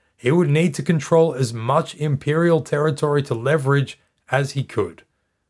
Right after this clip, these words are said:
However, there were still major areas of the Low Countries that were not yet under his control,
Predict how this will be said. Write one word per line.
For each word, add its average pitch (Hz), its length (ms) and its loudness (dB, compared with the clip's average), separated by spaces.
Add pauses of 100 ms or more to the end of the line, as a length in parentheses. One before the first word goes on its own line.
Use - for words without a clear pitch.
(520)
However, 165 320 4
there 175 160 2
were 160 80 4
still 190 260 2
major 180 380 4
areas 180 480 4
of 156 140 -2
the 160 100 2
Low 156 220 4
Countries 160 580 0
that 127 100 2
were 113 140 0
not 143 340 0
yet 170 320 0
under 170 280 0
his 156 220 0
control, - 680 -4